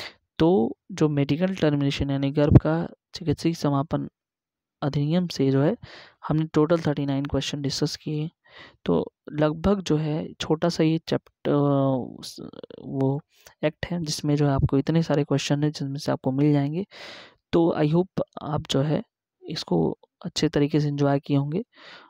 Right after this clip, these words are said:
और आप यदि जुडिशरी, यूपी जुडिशरी की तैयारी कर रहे हैं, तो आप हमारे चैनल को सब्सक्राइब ज़रूर करें। जितने भी माइनर एक्ट्स हैं उनको हम डिस्कस करेंगे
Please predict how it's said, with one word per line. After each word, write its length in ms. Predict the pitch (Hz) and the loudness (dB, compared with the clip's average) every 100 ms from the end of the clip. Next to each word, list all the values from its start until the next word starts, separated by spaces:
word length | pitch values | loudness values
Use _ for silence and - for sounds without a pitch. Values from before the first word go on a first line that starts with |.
| _ _ | _ _
और 380 | 151 139 143 156 - | -4 -2 -4 -8 -10
आप 220 | - 147 - 143 | -4 -2 2 2
यदि 440 | 143 139 170 175 - | 4 2 0 -4 -10
जुडिशरी, 540 | 165 147 147 143 147 | -6 0 0 0 -2
यूपी 280 | 147 147 - | 0 0 0
जुडिशरी 520 | 147 143 135 - 156 | 0 2 0 0 -2
की 140 | 160 139 | -2 -2
तैयारी 320 | 139 139 143 | 0 2 0
कर 180 | - 180 | 0 0
रहे 160 | 139 | 0
हैं, 180 | 139 147 226 _ - - - - _ _ - | -4 -6 -12 _ -20 -20 -20 -20 _ _ 0
तो 300 | 196 - - - _ - | 2 2 -2 -10 _ -8
आप 180 | 170 - | -4 0
हमारे 300 | 143 139 143 | 2 2 2
चैनल 320 | - 139 139 | 0 -2 -2
को 440 | - 143 143 - _ | 0 0 0 -4 _
सब्सक्राइब 480 | - 135 - 139 135 | -6 -6 -2 0 0
ज़रूर 280 | 135 147 147 - | 2 2 2 0
करें। 240 | 151 180 - _ - _ _ _ - | -4 -6 -10 _ -20 _ _ _ -4
जितने 280 | 156 180 196 | 0 2 4
भी 80 | |
माइनर 360 | 180 151 151 147 | 4 4 4 4
एक्ट्स 280 | 147 - - | 0 -2 0
हैं 80 | 143 | 0
उनको 280 | 143 139 | 0 0
हम 80 | 135 | -2
डिस्कस 320 | 135 139 139 | 0 -2 -2
करेंगे 460 | - 143 143 151 190 | 0 0 0 -4 -6